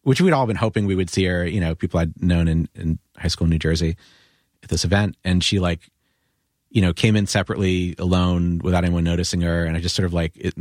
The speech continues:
one moment that that film was being projected, the light coming off of Britt Walford being shot in his darkened bedroom somewhere in the nineties, like, openly, con-, you know, finally revealing secrets of, like, how that record was made or what was going on with him at that time and why there hasn't been a continuum of that that's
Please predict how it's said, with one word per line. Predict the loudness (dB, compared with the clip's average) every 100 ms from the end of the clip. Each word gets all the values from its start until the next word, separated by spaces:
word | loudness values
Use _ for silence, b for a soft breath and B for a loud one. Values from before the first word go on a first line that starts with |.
| -6
one | 0 2
moment | 2 2 -2 -6 _
that | -6 -4
that | -4 0
film | 0
was | 0
being | 0 -2
projected, | 2 0 0 -2 -4 b b b b b _
the | 2
light | 2 2
coming | 0 0
off | 0 -2
of | -4 0
Britt | 0 0
Walford | 0 0 0 0
being | 2 2
shot | 2 0 -2 -2
in | -4
his | -2 -2
darkened | 0 0 0 0 0
bedroom | 0 0 2 2 0 -2 b b b _
somewhere | 0 2 4
in | 2
the | 2
nineties, | 2 0 0 0 0
like, | -2 -2
openly, | 0 0 0
con-, | -2 -4 -2
you | 0
know, | 0 -2 -8 _ _ _ _ _ _
finally | -2 0 2 0
revealing | 0 0 0 -2
secrets | -4 -4 -2 -2
of, | -2
like, | -2 -4
how | -4 -2
that | -2 -2
record | -2 -2
was | -2 0
made | 0 0
or | 0
what | -2
was | -4
going | -2 0
on | 2
with | 0
him | 0
at | -2
that | -4
time | -2 -2 0 0
and | 0
why | 0
there | 0
hasn't | -2 -4 -4
been | -2 0 -2
a | -4
continuum | -6 -2 0 2
of | 0
that | -4 -4
that's | -8 -10